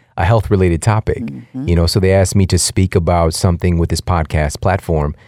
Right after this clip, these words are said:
Speaker 1: And my topic was standing out in a crowded niche, you know,
Speaker 2: Yeah.
Speaker 1: because the health and fitness niche is the most crowded
Speaker 2: Yes.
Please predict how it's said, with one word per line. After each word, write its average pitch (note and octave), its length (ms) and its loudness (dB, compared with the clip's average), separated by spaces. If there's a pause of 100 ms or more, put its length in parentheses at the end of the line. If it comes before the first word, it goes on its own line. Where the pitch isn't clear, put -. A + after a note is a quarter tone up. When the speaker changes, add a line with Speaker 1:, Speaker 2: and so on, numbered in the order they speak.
(240)
Speaker 1:
And E2+ 180 0
my G2 260 2
topic F#2+ 440 0
was F2+ 140 2
standing F#2 480 2
out D#2+ 320 -2
in F2 100 0
a D#2+ 60 -2
crowded E2 400 0
niche, D#2 380 -2
you F2 60 0
know, E2 80 2
Speaker 2:
Yeah. D#2 60 0
Speaker 1:
because E2 220 -2
the F2 100 0
health B2+ 220 2
and G#2+ 80 0
fitness G#2+ 320 0
niche G2+ 260 2
is F2+ 140 0
the B2 220 -2
most B2+ 280 0
crowded A2 720 2
Speaker 2:
Yes. G#2+ 260 -4